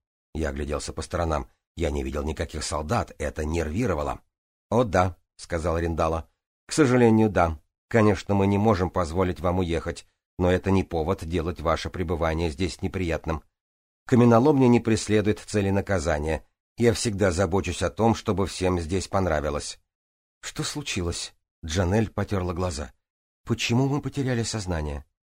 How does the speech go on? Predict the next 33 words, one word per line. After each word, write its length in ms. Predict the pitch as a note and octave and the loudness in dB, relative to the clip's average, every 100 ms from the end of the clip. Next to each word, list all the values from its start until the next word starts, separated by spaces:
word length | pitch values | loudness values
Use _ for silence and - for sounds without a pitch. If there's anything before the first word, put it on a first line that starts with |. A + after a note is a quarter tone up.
| _ _ - | _ _ -4
"Усыпляющий 800 | B2 - - A2 A2+ G#2+ - G2 | -2 0 0 2 4 4 0 -2
газ", 440 | F2 D#2 - - _ _ | -2 -2 -4 -10 _ _
пояснил 420 | F#2 E2+ - A2 | -4 -4 0 0
Риндала. 500 | G#2+ G2+ D2+ D2 C#2+ - _ _ _ _ _ | 2 2 0 -2 -4 -12 _ _ _ _ _
"Мы 240 | A2 C#3 E3+ | 6 6 6
предпочитаем 720 | - B2 A#2+ - A2 A#2 A2+ | 2 -2 0 -2 4 6 6
применять 480 | A2+ G#2+ G2+ G#2 A#2+ | 6 6 6 4 2
его, 180 | B2 B2 | -2 0
когда 340 | G#2+ F#2 G2+ | -2 0 0
вы 140 | F2+ | 2
не 140 | G2+ F#2+ | 2 0
в 40 | |
состоянии 600 | G2 - F#2+ E2+ F#2+ G#2+ | -2 -4 -2 0 0 0
причинить 480 | - F2+ E2 F#2 F#2+ | -2 -6 -4 -2 -2
себе 240 | F#2+ G2+ | -2 -2
вред, 280 | E2+ F2 E2+ _ _ _ | 0 -2 -6 _ _ _
но 140 | G2 | 2
вы 120 | F2+ F#2 | 2 2
были 220 | G2 F#2+ | 0 0
упрямы. 500 | G#2 E2 D#2+ D#2+ - _ _ _ _ | 0 -2 -2 -2 -6 _ _ _ _
Я 140 | A#2 | 4
нахожу 400 | B2 A2 G2+ G2 | 4 4 0 -2
процесс 400 | F#2+ G2 - G#2+ | 0 0 0 -4
применения 580 | - G#2+ F#2+ G2 G2+ G2 | 0 0 2 4 4 2
гораздо 440 | E2 F2+ F#2+ D#2+ F#2+ | 0 0 -2 0 2
менее 320 | G2 G2 G2 | 2 2 0
унизительным, 760 | G#2+ G#2+ E2 D#2 D#2 D#2 D2 - _ _ _ | 0 0 0 -6 -6 -6 -6 -12 _ _ _
когда 300 | - F2+ F#2+ | -4 2 4
новые 300 | G2+ F#2+ F2+ | 4 4 2
заключенные 680 | E2 - F2+ - G#2+ G2+ G2 | -2 -4 -4 -2 0 2 2
не 160 | F#2+ F#2+ | 2 0
осознают 600 | E2+ F#2 D#2+ F2 E2 - | -2 -6 -4 -2 -4 -6
этого. 440 | E2 - D#2 D#2 | -12 -6 -4 -4